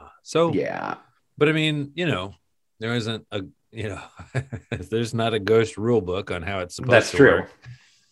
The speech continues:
Speaker 1: Uh, I just felt like th-, my, my w-, one real criticism was the, the effects, which I was really looking forward to in a, in a Guillermo del Toro movie. They,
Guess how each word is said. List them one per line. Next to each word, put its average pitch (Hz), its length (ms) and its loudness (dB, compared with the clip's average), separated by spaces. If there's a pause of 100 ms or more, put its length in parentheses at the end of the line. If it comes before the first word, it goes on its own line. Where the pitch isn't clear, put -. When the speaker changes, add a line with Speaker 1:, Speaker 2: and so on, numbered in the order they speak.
(680)
Speaker 1:
Uh, 107 320 4
I 139 140 6
just 156 240 0
felt 135 420 4
like 101 440 0 (1600)
th-, 92 220 -18
my, 104 300 -2
my 107 240 -4
w-, 104 280 -4
one 120 320 0
real 104 180 2
criticism 90 680 -4
was 85 260 -8
the, 85 320 -8 (480)
the 104 120 0
effects, 98 640 0
which 95 180 -4
I 98 80 0
was 98 160 -4
really 107 480 2
looking 92 320 -6
forward 85 400 -8
to 71 320 -12 (140)
in 87 100 -12
a, 82 300 -14
in 82 160 -16
a 82 120 -16
Guillermo 80 500 -14
del 76 280 -18 (140)
Toro 85 320 -8
movie. 80 400 -16 (640)
They, 92 300 -8